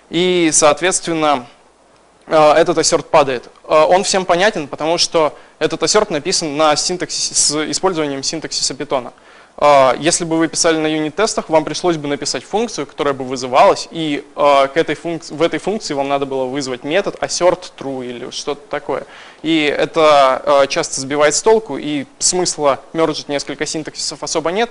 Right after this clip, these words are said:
Именно поэтому я предпочитаю использовать библиотеку PyTest, которая тоже даёт инструменты для тестирования, но при этом она,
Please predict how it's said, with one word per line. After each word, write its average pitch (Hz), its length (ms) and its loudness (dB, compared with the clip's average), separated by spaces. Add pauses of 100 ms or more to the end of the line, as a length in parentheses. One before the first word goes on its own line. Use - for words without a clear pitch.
Именно 156 260 -2
поэтому 165 360 0
я 143 180 -2
предпочитаю 139 560 -10
использовать 135 400 -10
библиотеку 135 600 -8
PyTest, 143 440 0 (360)
которая 151 300 0
тоже 143 240 -4
даёт 135 320 0
инструменты 143 540 -6
для 135 80 -12
тестирования, 175 580 -4
но 139 140 -6
при 160 180 0
этом 147 280 -2 (280)
она, 151 540 2